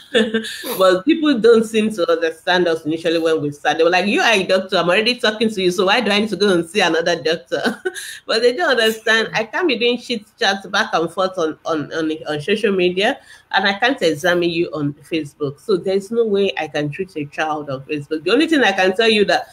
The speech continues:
drop everything you're doing now, go to the hospital. This is something, oh, it's not something to worry about. We can give you education around that, but we cannot make diagnosis. And that is one of the reasons we also don't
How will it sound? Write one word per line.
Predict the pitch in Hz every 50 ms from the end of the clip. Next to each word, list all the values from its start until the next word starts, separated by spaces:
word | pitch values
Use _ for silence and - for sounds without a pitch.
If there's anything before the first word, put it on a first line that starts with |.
| - - _ _ _ _ _ _ _
drop | - 233 262 294 294 254
everything | 254 254 254 254 254 233
you're | 202 180 175 175
doing | 190 196 202 196
now, | 175 165 165
go | 165 175 180
to | 175 170 151
the | 151 160
hospital. | 170 165 - 190 180 - 180 160 160 156 156
This | 226 254 277 -
is | 220 202 208
something, | 208 190 190 202 196 196 196 190 190 185 -
oh, | 180 180 170 160
it's | 160 156 151
not | 170 180 190 190 -
something | 170 165 175 180 170
to | - 165
worry | 156 151 165 160
about. | - 147 143 - - - - - _ _ _ -
We | 180 180
can | - - 170 170 165
give | 165 208 208 180 185
you | 180 165
education | 170 170 - 160 147 151 147 165 165 165 - 165 156 151
around | 139 139 151 156 156 147 147 143
that, | 143 139 139 135 139
but | 139 - - - - 147 _ -
we | 165 165 - _
cannot | - 165 160 165 165 175 185 185 185 185 185 - - - _ _ _ _ _ _
make | - 165 - _
diagnosis. | 147 139 135 131 139 151 156 151 156 170 - 160
And | 165 160 151
that | 208 240 - 220
is | 196 196 202
one | 208 220 190
of | 165
the | 156
reasons | 175 175 - 220 170
we | 156 156
also | 160 185 185 185 185 190
don't | 185 185 190 180 180 185 180